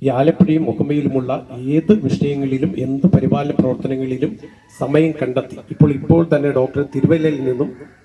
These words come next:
ഇവിടെ ഈ ചടങ്ങിൽ പങ്കെടുക്കാനായി എത്തിച്ചേർന്നതാണ്. ബഹുമാനപ്പെട്ട ഡോക്ടറിന് സ്നേഹ ബഹുമാനത്തോടെ എന്നും, എന്നും ന-,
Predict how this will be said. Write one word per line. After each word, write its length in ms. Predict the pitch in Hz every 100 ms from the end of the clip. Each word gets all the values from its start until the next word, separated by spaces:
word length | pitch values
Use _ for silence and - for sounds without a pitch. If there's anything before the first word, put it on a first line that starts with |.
| -
ഇവിടെ 220 | 123 139 202 151 135
ഈ 40 | 143
ചടങ്ങിൽ 280 | 131 135 139
പങ്കെടുക്കാനായി 540 | 131 131 - 131 123 123 123
എത്തിച്ചേർന്നതാണ്. 640 | 127 104 - 104 92 - _ _ _ - - _ -
ബഹുമാനപ്പെട്ട 480 | 127 139 139 139 131 127
ഡോക്ടറിന് 340 | 131 - 170 214 -
സ്നേഹ 240 | - 143 170 -
ബഹുമാനത്തോടെ 600 | 131 131 127 - 120 110 - 139
എന്നും, 220 | 180 151 180 156 _ _ _ _ - - _ _ - - - - - - - - 143
എന്നും 200 | 185 180
ന-, 140 | 196